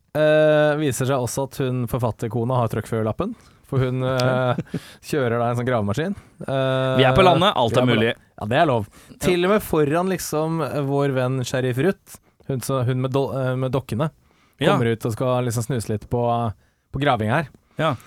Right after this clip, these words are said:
Speaker 1: Eh, hun er også litt sånn skeptisk, eh, til disse greiene her, når hun finner liksom hun der, eh, forfatterdama i skauen med, med trøkk.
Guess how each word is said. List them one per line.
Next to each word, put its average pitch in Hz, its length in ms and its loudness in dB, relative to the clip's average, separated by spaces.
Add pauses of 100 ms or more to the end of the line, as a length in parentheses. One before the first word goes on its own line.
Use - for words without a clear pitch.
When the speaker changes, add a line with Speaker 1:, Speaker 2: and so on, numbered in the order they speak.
(320)
Speaker 1:
Eh, 147 380 2
hun 147 80 2
er 180 80 0
også 190 160 -2
litt 208 100 0
sånn 180 140 -2
skeptisk, - 480 -6 (380)
eh, 156 280 0
til 156 380 -6
disse 160 180 -4
greiene 156 240 -2
her, 180 100 -2
når 170 180 -2
hun 160 100 -4
finner 135 340 -2
liksom 135 220 -4
hun 139 120 -2
der, 123 160 -2
eh, 127 300 0
forfatterdama 113 800 -2
i 120 180 -2
skauen 113 380 -2
med, 113 420 -2
med 117 220 -4
trøkk. - 340 -6